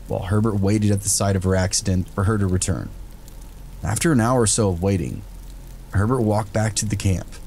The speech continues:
outraged that his cousin would leave him waiting for so long. But when he asked after her, he discovered that she had never made it back to camp.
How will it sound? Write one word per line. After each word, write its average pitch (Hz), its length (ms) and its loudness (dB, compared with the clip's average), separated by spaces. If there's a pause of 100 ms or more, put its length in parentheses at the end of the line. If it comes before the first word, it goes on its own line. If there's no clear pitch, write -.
(180)
outraged 104 540 0
that 92 100 2
his 92 120 2
cousin 107 340 2
would 92 120 2
leave 101 160 4
him 95 140 4
waiting 101 280 4
for 92 120 0
so - 180 0
long. - 320 -8 (640)
But 69 120 -2
when 92 120 4
he 90 80 4
asked 113 280 2
after 80 280 -4
her, - 220 -6 (560)
he 90 80 -2
discovered 107 440 2
that 92 80 0
she - 140 2
had 107 100 4
never 104 300 4
made 101 200 4
it 85 80 -2
back 95 220 0
to 90 100 0
camp. - 380 -2